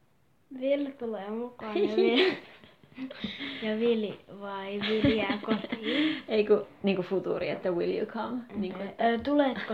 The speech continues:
Speaker 1: sinä mukaan vai jäätkö sinä kotiin?
Speaker 2: Hyvä. Pekka goes, but Jaakko doesn't.
Speaker 1: Pekka menee, mutta Jaakko ei.
Speaker 2: I won't be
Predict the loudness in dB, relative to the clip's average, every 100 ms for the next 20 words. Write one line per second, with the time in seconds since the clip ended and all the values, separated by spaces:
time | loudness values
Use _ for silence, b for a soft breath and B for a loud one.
0 | 2 2 0 0 0 0 2 2 2 -4
1 | -6 -6 -6 -4 -6 -6 -8 -10 -12 -14
2 | -12 -12 -12 -16 -14 -2 2 2 0 -4
3 | B B B B B 0 2 4 6 10
4 | 10 10 8 2 6 6 6 4 4 4
5 | 2 -2 -4 -8 B B -6 -4 -4 -6
6 | -2 -2 -2 -4 -8 -10 -8 -6 -8 -10
7 | -14 -14 -16 -20 _ B B B B -14
8 | -12 -8 2 6 8 10 10 8 6 8
9 | 8